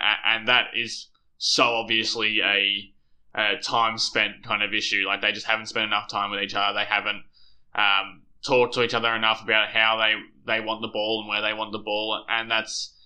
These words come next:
that's one thing that just doesn't really bother me, especially with Ricky, because, you know, we, we know Ricky is a, is a savant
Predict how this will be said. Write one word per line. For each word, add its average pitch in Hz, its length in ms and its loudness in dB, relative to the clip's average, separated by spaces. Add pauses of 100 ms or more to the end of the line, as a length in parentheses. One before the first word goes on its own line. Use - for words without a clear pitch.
(100)
that's 117 220 0
one 117 220 0
thing 113 140 0
that 107 140 -2
just 110 140 -8
doesn't 110 200 0
really 107 180 0
bother 107 240 0
me, 110 140 2
especially 117 500 0
with 110 160 -2
Ricky, 107 420 -2
because, 104 560 -2 (280)
you 110 100 -4
know, 104 120 0
we, 113 280 0
we 113 100 -2
know 110 140 2
Ricky 110 340 -4
is 101 100 -8
a, 80 220 -2
is 110 120 -6
a 107 80 -10
savant 110 560 -2